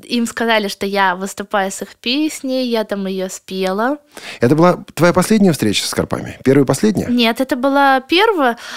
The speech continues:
Speaker 1: А, я ещё немножечко расскажу про эту встречу. Я же говорила, что я написала стихотворение. И я его вручила Клаусу.
Speaker 2: Таки вручила?
Speaker 1: Вручила, да. Я стояла рядом, э, с Клаусом, мы там пофотографировались.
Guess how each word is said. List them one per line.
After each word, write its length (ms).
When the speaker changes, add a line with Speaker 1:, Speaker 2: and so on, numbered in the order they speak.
Speaker 1:
А, 220
я 320
ещё 260
немножечко 560
расскажу 400
про 200
эту 180
встречу. 680
Я 220
же 120
говорила, 360
что 180
я 140
написала 480
стихотворение. 880
И 500
я 220
его 560
вручила 800
Клаусу. 720
Speaker 2:
Таки 180
вручила? 480
Speaker 1:
Вручила, 580
да. 380
Я 220
стояла 440
рядом, 540
э, 500
с 60
Клаусом, 480
мы 120
там 260
пофотографировались. 1160